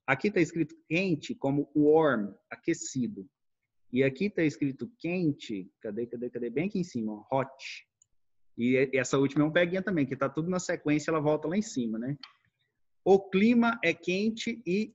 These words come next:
ensolarado. O clima é quente e ensolarado todo dia. Então, essa aí também é verdadeira. Verdadeira.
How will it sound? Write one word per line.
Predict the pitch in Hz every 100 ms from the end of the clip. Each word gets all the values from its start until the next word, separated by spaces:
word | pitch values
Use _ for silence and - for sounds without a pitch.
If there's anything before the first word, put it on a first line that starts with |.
| -
ensolarado. | 202 226 202 185 170 127 110 101 101 - _ _ _ _ _ _ _ _ _ _ _ _ _ _ _ -
O | 139 139
clima | - 190 208 196 160 -
é | 139
quente | - 160 180 208 214 226 226
e | 165 214 240 _ _ _ _ _
ensolarado | - - 160 147 123 113 110
todo | 170 190 165
dia. | 110 113 107
Então, | 123 123 131 131 127
essa | 123 135 - 143
aí | 135
também | 135 127 135 131
é | 147 190 _
verdadeira. | 117 113 131 156 139 127 151 196 _ _ _ - 107 107 123 123 113 92 80 _ _ _ _ _ _
Verdadeira. | 101 101 95 120 147 131 -